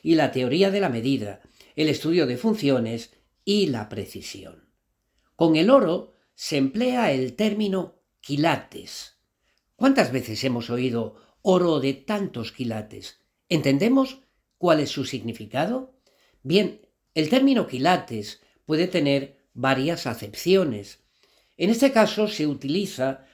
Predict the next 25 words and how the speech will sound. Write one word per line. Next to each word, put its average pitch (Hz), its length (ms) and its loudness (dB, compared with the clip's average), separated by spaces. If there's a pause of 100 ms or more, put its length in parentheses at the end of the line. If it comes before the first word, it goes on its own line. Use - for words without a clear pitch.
(100)
para 214 220 2
referirse 156 760 0
a 135 100 -2
la 123 180 -4
pureza 196 600 -2
del 139 220 -4
oro 160 380 0 (240)
utilizado 143 680 -2
en 165 120 -2
la 117 140 -4
pieza 135 540 -2 (220)
de 131 120 -8
joyería 120 800 -2 (300)
que 151 320 2
analizamos. 107 960 -10 (380)
Así, 226 220 2
por 254 140 4
ejemplo, 247 640 2 (320)
imaginemos 190 680 2
que - 120 0
tenemos 170 560 0
doscientos 156 760 -2
gramos 185 380 0
de 208 140 4
oro 185 380 -2